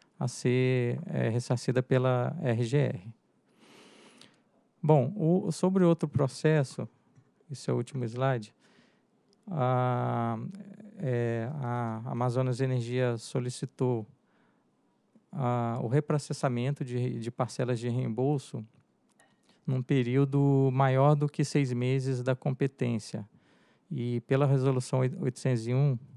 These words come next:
de dois mil e dezessete, a C C E só pode, de forma autônoma, proceder ao reembolso de pedidos feitos até seis meses da competência,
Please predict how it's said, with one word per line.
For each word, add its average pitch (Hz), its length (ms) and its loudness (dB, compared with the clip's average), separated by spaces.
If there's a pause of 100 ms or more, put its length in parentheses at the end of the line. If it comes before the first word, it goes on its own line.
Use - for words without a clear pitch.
(200)
de 117 120 -4
dois 120 200 2
mil 123 140 0
e - 20 -4
dezessete, 123 720 0 (420)
a 127 80 -2
C 135 140 0
C 135 160 -2
E 131 80 2
só - 160 2
pode, 131 560 2
de 117 140 -10
forma 127 340 0
autônoma, 131 540 0
proceder 123 520 -2
ao 127 80 0
reembolso 131 640 -2 (1000)
de 139 200 -4
pedidos 127 560 -2
feitos - 360 -2
até 135 200 0
seis 135 320 -2
meses 127 280 0
da 127 120 0
competência, 123 800 -6